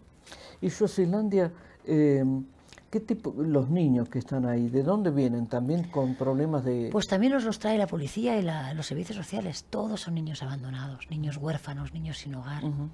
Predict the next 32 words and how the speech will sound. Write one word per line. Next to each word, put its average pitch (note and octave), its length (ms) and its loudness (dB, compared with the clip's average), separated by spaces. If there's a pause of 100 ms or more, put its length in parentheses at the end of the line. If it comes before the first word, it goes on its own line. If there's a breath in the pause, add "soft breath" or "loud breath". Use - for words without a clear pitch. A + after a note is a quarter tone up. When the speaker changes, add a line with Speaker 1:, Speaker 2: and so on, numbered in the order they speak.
(220)
Speaker 2:
Allí D#3 160 -2
no E3 80 2
había D#3 240 0
padres, A3 460 -2
prácticamente D3+ 560 -6
eran B2+ 180 -8
todos D#3 240 -2
niños. E3 420 -4 (400 soft breath)
El D3+ 140 -6
hogar D#3+ 260 0
había D#3 280 -2
como B2+ 360 -8
casi - 240 -8
cuarenta D3 400 -4
niños, F3 400 -4 (420 loud breath)
niños E3+ 400 -2
y D#3 40 -2
algunas, D3+ 440 -2
eh, D#3 220 -6
niñas D#3 340 -2
adolescentes. D#3+ 760 -6 (880 loud breath)
Ellos E3+ 240 4
van F3 120 4
al E3+ 140 2
colegio, G#3+ 340 6
allí G#3+ 160 10
sí G#3 120 0
podemos E3+ 420 4
mandarlos D#3 420 0
al C#3+ 80 -2
colegio D3 380 -2
público, G#3+ 560 -2